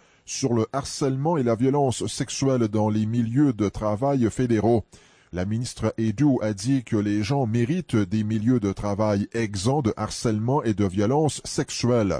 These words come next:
Maria Monsef, ministre de la Condition féminine, a dit pour sa part que c'est en discutant ouvertement que nous pourrons accentuer les efforts de la prévention.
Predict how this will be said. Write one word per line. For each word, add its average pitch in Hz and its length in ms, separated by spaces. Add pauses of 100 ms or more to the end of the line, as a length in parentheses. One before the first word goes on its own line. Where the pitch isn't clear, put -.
(140)
Maria 107 420
Monsef, 113 680
ministre 113 480
de 98 80
la 98 120
Condition 113 600
féminine, 104 560 (340)
a 107 100
dit 131 200
pour 135 220
sa 123 180
part 143 340
que 117 140
c'est - 320
en 110 100
discutant 143 680
ouvertement 131 680 (260)
que 110 100
nous 107 140
pourrons 110 400
accentuer 143 680
les 101 260
efforts 107 400
de 92 60
la 87 120
prévention. 98 600